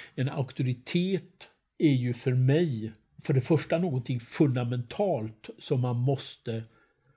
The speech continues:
utan att leva med auktoriteter har man inget liv. Vi har ju kunskaper inom ett väldigt begränsat område, alla av oss. En av de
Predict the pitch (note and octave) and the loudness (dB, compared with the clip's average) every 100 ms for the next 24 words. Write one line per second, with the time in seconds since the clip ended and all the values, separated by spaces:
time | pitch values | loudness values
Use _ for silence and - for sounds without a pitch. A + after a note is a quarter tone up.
0 | _ _ - D3+ - G3 G3+ - - D#3 | _ _ 2 2 2 -2 -2 -4 -6 -2
1 | - D3+ A#2 B2 B2 A#2 A2+ - A#2 A2 | 2 2 2 -2 -2 -2 -6 -8 -8 -8
2 | A2+ G#3+ F#3+ - A2+ - - A#2 G3 F#3 | -4 -2 -2 -6 -12 -10 -6 -2 0 0
3 | F#3+ F#3 A#2+ A2 - A#2+ D#3+ D3 - - | 0 -2 -4 -8 -6 0 0 0 -8 -20
4 | - - _ _ - A#2+ D#3+ E3 E3 B2 | -20 -20 _ _ -8 -2 2 2 2 0
5 | A2 G#2+ - _ _ _ _ _ _ - | -2 -8 -14 _ _ _ _ _ _ -4
6 | B2+ A2+ A2+ - E3 D3 - - - G#2+ | -2 -2 -2 4 4 4 -4 -8 -8 -8
7 | - - D#3 - D3 A2+ A2+ A2+ A#2 G#2 | -8 -6 -4 0 0 0 -6 -6 -2 4
8 | E3 A2 F#2 - G2 - A#2+ C3 A2+ F#2+ | 4 4 -4 -12 -8 -4 -2 -2 -2 -8
9 | F#2+ - A2+ - - - F3+ D#3 A#2+ A2 | -12 -10 -10 -12 -6 6 6 8 4 2
10 | D3 F3+ D#3 - - D3 G#2 D#3 A3 B2+ | 2 2 0 -2 2 2 2 -2 -4 -6
11 | G2+ C3+ - - - _ - _ - C#3 | -8 -10 -12 -12 -16 _ -20 _ -2 0
12 | A#2 D3 C#3+ C#3+ C3 | 2 0 2 2 0